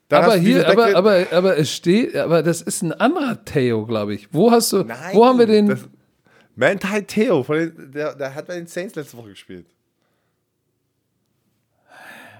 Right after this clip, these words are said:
Speaker 2: Ja, okay, alles klar, wenn du das sagst. Ich, ich, ich, ich glaub es
Speaker 1: Nicht
Speaker 2: nicht,
Speaker 1: bei den
Speaker 2: weil
Speaker 1: Saints, nein, bei den Bears, Mann, sa-,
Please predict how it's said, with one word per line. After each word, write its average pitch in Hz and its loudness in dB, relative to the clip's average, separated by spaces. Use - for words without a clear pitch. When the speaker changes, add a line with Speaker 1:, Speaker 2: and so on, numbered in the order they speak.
Speaker 2:
Ja, 185 4
okay, 196 0
alles - -4
klar, 73 -2
wenn 80 0
du 80 0
das 78 -2
sagst. - -2
Ich, - -8
ich, - -8
ich, - -8
ich - -8
glaub 196 0
es 180 0
Speaker 1:
Nicht 208 4
Speaker 2:
nicht, 233 -6
Speaker 1:
bei 185 4
den 180 4
Speaker 2:
weil 175 4
Speaker 1:
Saints, 170 2
nein, 135 -2
bei 143 2
den 147 0
Bears, 143 4
Mann, 123 -4
sa-, - -10